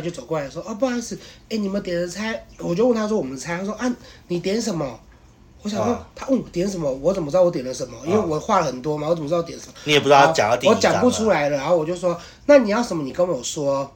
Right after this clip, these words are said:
Speaker 2: 啊。
Speaker 1: 那他就在看着我，叫我跟他说，就说：“我要牛肉，然后要猪肉。”他就说：“哦，是安格斯牛吗？什么牛？”他就直接讲那个专有名词，
Speaker 2: 啊。
Speaker 1: 我就说：“哦，小姐，我，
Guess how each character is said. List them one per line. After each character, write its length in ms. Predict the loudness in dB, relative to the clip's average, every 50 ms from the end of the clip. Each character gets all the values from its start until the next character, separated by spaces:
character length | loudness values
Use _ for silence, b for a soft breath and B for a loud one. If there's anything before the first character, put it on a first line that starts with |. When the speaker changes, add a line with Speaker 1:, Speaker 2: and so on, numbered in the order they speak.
| -16
Speaker 2:
啊。 320 | -14 -14 -14 -14 -16 -18 -20 -20 -20 -20 -20 -20 -14 -8
Speaker 1:
那 120 | -6 -4
他 140 | -2 -2 -2
就 80 | 0 0
在 140 | 0 0
看 200 | 0 0 -2 -2
着 80 | -2 -2
我， 140 | -4 -4 -4
叫 180 | -2 -2 -2
我 80 | -2 -2
跟 100 | -6 -10
他 180 | -10 -10 -10 -10
说， 240 | -8 -8 -10 -10 -10
就 100 | -12 -12
说 280 | -6 -4 -4 -4 -4 -6 b b b b b b b b b
：“我 60 | -4 -2
要 200 | 0 0 0 -2
牛 280 | -2 -2 -2 -2 -2
肉， 360 | 0 0 0 0 -2 -4 -6 -10 -12
然 140 | -12 -10
后 200 | -6 -4 -4 -2
要 140 | -2 -4 -6 -6
猪 240 | -8 -10 -12 -8
肉。” 100 | -8 -8 -8
他 80 | -6 -8
就 80 | -6
说 120 | -4 -4 -4 B B B B B B B
：“哦， 120 | -6 -6 -4
是 120 | -4 -4
安 180 | -2 0 0 0
格 160 | 0 -4 -4
斯 180 | -4 -2 -2 -2
牛 220 | -2 -2 -2 -2
吗？ 140 | -2 -4 -4
什 160 | -6 -6 -6
么 100 | -6 -4
牛？” 120 | -4 -4 -4
他 100 | -4 -2
就 100 | -2 -2
直 60 | 0
接 120 | -2 -2
讲 180 | -2 -2 -4 -4
那 80 | -4 -2
个 100 | -2 -2
专 180 | -2 -2 -2
有 60 | -2
名 220 | -4 -4 -6 -8 -8
词， 160 | -6 -6 -4
Speaker 2:
啊。 80 | -4 -2
Speaker 1:
我 80 | -2
就 60 | -2
说 220 | -2 -2 -2 -2 -4 b b b b b b b b b -20 -20 -20 -20 -18 -6
：“哦， 100 | -2 0
小 180 | 0 2 2 2
姐， 300 | 0 0 -2 -4 -4 -4 -8 b b b b b b b -20 -20 -18 -8
我， 380 | -2 0 0 0 0 -2 -8